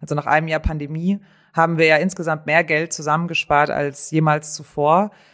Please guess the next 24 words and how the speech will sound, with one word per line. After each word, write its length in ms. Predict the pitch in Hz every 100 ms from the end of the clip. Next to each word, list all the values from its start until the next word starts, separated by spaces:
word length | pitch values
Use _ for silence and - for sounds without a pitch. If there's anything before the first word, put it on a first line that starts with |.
| _ -
Klar, 260 | 160 156 196
wir 80 |
konnten 300 | 180 170 -
nicht 160 | 147 -
essen 260 | 180 202 208
gehen, 600 | 208 214 208 214 220 220 -
höchstens 440 | 156 170 - 147 -
online 300 | 170 208 208
shoppen. 520 | - 208 - 196 202 202 _ _ _ _ -
Und 500 | 156 151 151 - - -
ja, 100 | 147
mit 180 | 139 -
Urlaub 320 | 165 165 160
war 80 | 151
es 100 | 156
ja 80 |
leider 320 | 151 147 147 135
auch 160 | 180
eher 220 | - 170
mau, 420 | 180 170 180 208 214
aber 240 | 165 180
es 80 | 175
tat 480 | 156 190 196 - -
dem 440 | 180 175 160 151